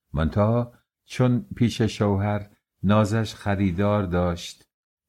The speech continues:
برای عزیز کردن باز هم بیشتر خود، درد را وخیمتر از آنچه بود نشان می‌داد. با سوا شدن خرج دو اتاق،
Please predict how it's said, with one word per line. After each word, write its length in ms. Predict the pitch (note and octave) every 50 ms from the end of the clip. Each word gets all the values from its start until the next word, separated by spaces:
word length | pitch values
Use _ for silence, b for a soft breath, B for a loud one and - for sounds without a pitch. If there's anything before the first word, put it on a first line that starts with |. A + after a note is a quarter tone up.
| _
برای 340 | - E2 E2+ G2+ A2 A2 A#2
عزیز 680 | - - - G2+ G#2+ G2+ F#2+ G2+ G#2+ G2+ G2 F#2 -
کردن 560 | - - G#2 G2 F#2+ F#2+ - A2+ A2+ A2 G2+ F#2
باز 300 | G#2+ G#2+ G#2 G2 G2 -
هم 240 | A2 G#2 G#2 G2
بیشتر 600 | F#2 G2 G2 F#2 F2 - - - - G2+ F2+ G2
خود، 400 | F2+ - - F2+ E2 D2 - - - _ _ _ _ _ _ _ _ _ -
درد 460 | E2 G#2+ A2 A2 A2+ A2+ G#2+ G2+ G2
را 340 | F#2+ G#2 G#2+ G2 E2+ - - -
وخیمتر 480 | A2+ A#2 - - C#3+ C#3+ C3 - D3+ D3
از 140 | C3+ A#2
آنچه 260 | B2+ B2+ A#2 - A#2+ G2
بود 280 | F#2 G2+ G2+ F2+ F2+
نشان 320 | F2 E2+ - - F#2 F#2 F#2+
می‌داد. 560 | F2+ E2 C#2+ C2 C2 A1+ G1+ - - _ _ _ _ -
با 180 | F#2+ F#2 F#2+ F#2+
سوا 340 | - - G2+ F#2+ F#2+ G2+ G2
شدن 400 | - - G2 F2+ G2 G2+ G#2 G2+
خرج 320 | - - G2 G2 F#2 G2+
دو 220 | G2+ F#2 F#2+ G2 F#2+
اتاق، 540 | F2 F2+ F2 - G2 F#2+ F#2+ F2+ - -